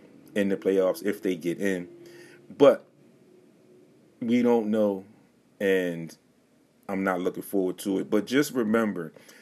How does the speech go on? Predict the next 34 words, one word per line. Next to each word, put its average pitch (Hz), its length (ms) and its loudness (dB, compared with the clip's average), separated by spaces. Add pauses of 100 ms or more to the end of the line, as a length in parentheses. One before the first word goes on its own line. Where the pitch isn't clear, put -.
(220)
that 95 400 2 (320)
I 107 220 6
was 117 360 4
one 120 140 -4
of 113 80 -2
the 110 80 0
ones 110 360 -2
in 107 100 0
the 104 60 2
very 95 300 0
beginning 120 560 0 (540)
who 107 160 0
said 104 400 4
that 101 260 2
the 110 180 -6
Eagles 104 320 -2
team 107 260 0
would 95 200 -2
be 101 320 -2 (400)
just 120 260 2
a 107 60 -4
touch - 400 2 (260)
slightly 107 440 2
better 98 340 4
than 92 320 -2
what 95 320 2
everyone 95 640 0 (640)
overall 98 640 2
expected, 110 800 0 (280)
and 92 240 -2
they 98 160 0
have 95 440 0
done 104 260 0
that 98 300 2